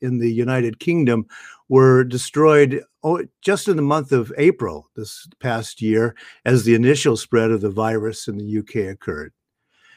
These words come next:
And this current outbreak, outbreak, if you, uh, will, if you enjoy puns, uh, of the conspiracy theory appears to have begun in France in the right-wing blog titled Les Moutons Enragés,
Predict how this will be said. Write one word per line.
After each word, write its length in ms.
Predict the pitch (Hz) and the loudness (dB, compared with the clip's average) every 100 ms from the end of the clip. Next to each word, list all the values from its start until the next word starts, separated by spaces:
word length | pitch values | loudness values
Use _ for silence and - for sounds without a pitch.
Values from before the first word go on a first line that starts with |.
| _ | _
And 180 | 117 120 | -2 0
this 180 | 143 135 | 0 -2
current 400 | - 202 208 151 | 0 2 4 2
outbreak, 680 | 135 165 175 127 98 110 - _ _ _ _ _ _ _ _ | 2 2 2 -2 -2 -6 -12 _ _ _ _ _ _ _ _
outbreak, 540 | - 139 127 131 127 127 | -2 -2 2 2 2 2
if 180 | 120 - | 0 0
you, 400 | 113 110 107 117 | 0 0 -2 -6
uh, 160 | 120 117 123 117 | -10 -12 -14 -8
will, 540 | 113 120 123 143 151 | -2 0 0 -4 -6
if 240 | 123 104 | -8 -10
you 80 | 113 | -8
enjoy 340 | 110 110 120 110 | -6 -4 -2 -4
puns, 640 | - 185 117 127 127 131 _ - - - | 0 0 2 -2 -6 -10 _ -20 -20 -4
uh, 260 | - 139 147 | 2 4 4
of 220 | 165 160 | 2 2
the 160 | 135 135 | 4 4
conspiracy 640 | 139 131 196 202 185 165 | 2 0 4 4 4 -2
theory 420 | 135 143 139 147 | 0 4 4 4
appears 480 | 143 160 170 170 135 | 2 2 2 2 -2
to 220 | 143 127 | -2 -2
have 220 | 120 107 | -4 -8
begun 380 | 113 104 131 123 | -8 -2 -2 -2
in 180 | 131 117 | -6 -8
France 680 | 107 - 233 135 - - - | -10 -4 -2 -2 -4 -12 -12
in 180 | - 117 | -8 -6
the 100 | 107 | -4
right-wing 560 | 113 139 143 135 123 107 | 0 0 0 -2 -2 -4
blog 440 | 113 131 135 131 - - - - _ | -2 2 2 2 -6 -20 -20 -20 _
titled 480 | - 143 139 131 110 _ - | 0 2 4 2 0 _ -2
Les 200 | 139 165 | 2 4
Moutons 600 | 156 143 139 170 175 175 | 4 2 2 0 0 0
Enragés, 960 | 151 151 127 175 139 110 104 117 87 | -2 0 2 2 2 0 -2 -4 -4